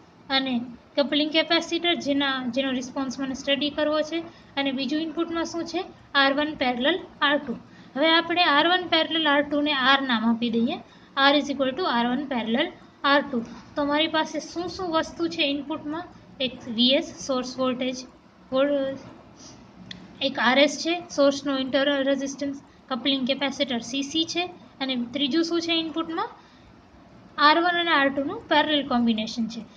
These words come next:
તો આર વન અને આર ટુ ના parallel કોમ્બિનેશનને હું આર નામ આપી દઉં. તો R is equal to આર વન parallel આર ટુ. એ જ વસ્તુ મેં અહીંયા દોરી છે, જો.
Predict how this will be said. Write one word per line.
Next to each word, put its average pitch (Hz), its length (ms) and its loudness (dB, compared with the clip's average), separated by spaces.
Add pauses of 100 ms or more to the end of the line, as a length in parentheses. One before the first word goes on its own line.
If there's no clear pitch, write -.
(160)
તો 277 60 -4
આર 262 300 2
વન 349 200 2
અને 349 120 -2
આર 294 180 4
ટુ 302 160 -2
ના 311 140 -4
parallel 262 420 -2
કોમ્બિનેશનને 240 800 2
હું 285 180 -2 (580)
આર 330 220 6
નામ 330 200 0
આપી 311 240 -2
દઉં. 330 240 -6
તો 294 60 -8
R 269 260 0
is 254 160 -4
equal 269 200 0
to 277 80 0
આર 269 200 0
વન 277 140 -2
parallel 277 380 -2
આર 277 140 -4
ટુ. 311 200 -10 (340)
એ 320 140 2
જ 311 80 -2
વસ્તુ 294 340 2
મેં 294 140 0
અહીંયા 269 200 -2
દોરી 233 300 0
છે, 214 200 -12
જો. 208 100 -12